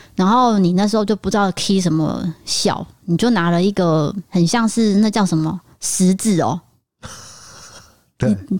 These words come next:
Speaker 1: 各位听众，
Speaker 2: 嗯。
Speaker 1: 你知道他把十字贴在哪边吗？喉咙。<laughs> 好，那这个邮轮呢，跟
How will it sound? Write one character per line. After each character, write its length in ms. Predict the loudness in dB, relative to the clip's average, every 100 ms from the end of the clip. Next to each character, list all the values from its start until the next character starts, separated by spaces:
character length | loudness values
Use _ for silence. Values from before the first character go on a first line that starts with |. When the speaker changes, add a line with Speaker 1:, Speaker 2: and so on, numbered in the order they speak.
| -2
Speaker 1:
各 160 | 0
位 200 | 2 0 0
听 300 | 0 2 2
众， 160 | 0 -2
Speaker 2:
嗯。 140 | 2
Speaker 1:
你 40 | 2
知 60 |
道 140 | 4 2
他 140 | 0
把 160 | 0 -4
十 340 | -4 -2 0
字 160 | 2 -2
贴 280 | -2 0 0
在 140 | 0
哪 220 | -2 -6 -6
边 180 | -6 -4
吗？ 240 | -4 -6 _ -18
喉 480 | -4 0 4 4
咙。 300 | 4 0 -4 -12 -10
<laughs> 1300 | -10 -8 -10 -8 -12 -12 -20 -20 -20 -20 -20 -20 -16
好， 220 | -4 0 2
那 220 | 0 -2 -8 -12 -2
这 140 | 2
个 160 | 2 2
邮 260 | 2 2
轮 240 | 2 2 2
呢， 400 | 2 2 2 0 -6 -4
跟 280 | 0 2